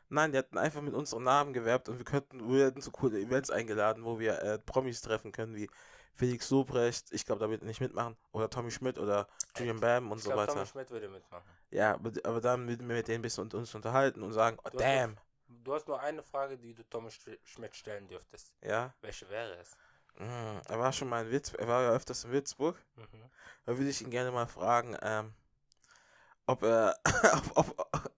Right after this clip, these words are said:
Speaker 1: ich hab keine Ahnung, was ich ihm eine Frage stellen würde. Wirklich nicht.
Speaker 2: Ich schon.
Speaker 1: Ja, nee, ich würd fragen, äh, wie war die Beziehung mit Caro Dauer?
Speaker 2: Wirklich?
Speaker 1: Ja.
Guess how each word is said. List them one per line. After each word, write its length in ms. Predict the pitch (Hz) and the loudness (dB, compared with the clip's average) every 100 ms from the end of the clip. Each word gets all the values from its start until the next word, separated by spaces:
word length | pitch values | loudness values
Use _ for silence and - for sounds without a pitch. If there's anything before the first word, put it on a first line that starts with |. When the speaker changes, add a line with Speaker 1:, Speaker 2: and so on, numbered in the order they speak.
| _ | _
Speaker 1:
ich 80 | - | -12
hab 100 | - | -10
keine 240 | - 120 - | -6 -6 -2
Ahnung, 160 | 131 | -2
was 140 | 120 113 | -2 -6
ich 80 | |
ihm 80 | 104 | -8
eine 100 | 107 | -8
Frage 280 | - 120 143 | 0 2 2
stellen 200 | - 110 | -2 -8
würde. 240 | 104 101 - _ _ _ _ | -6 -8 -8 _ _ _ _
Wirklich 300 | - 113 - | -12 -12 -10
nicht. 260 | 113 110 _ _ _ _ _ | -12 -12 _ _ _ _ _
Speaker 2:
Ich 160 | 101 | -16
schon. 320 | - 143 131 113 _ _ - - | -12 -10 -10 -12 _ _ -16 4
Speaker 1:
Ja, 120 | 147 | 6
nee, 140 | 170 170 | 8 4
ich 120 | - | 2
würd 120 | 151 | -2
fragen, 360 | - 143 147 - | 6 4 4 0
äh, 180 | 127 127 | 2 2
wie 100 | 127 | 2
war 80 | 131 | 0
die 80 | |
Beziehung 280 | 127 - 135 | 0 -4 -6
mit 100 | 123 | -6
Caro 240 | - 123 120 | -4 -2 2
Dauer? 360 | 110 113 107 _ _ _ - | 4 4 2 _ _ _ -14
Speaker 2:
Wirklich? 300 | 123 254 285 - - - - | -12 -10 -12 -12 -20 -20 -4
Speaker 1:
Ja. 220 | 110 | -2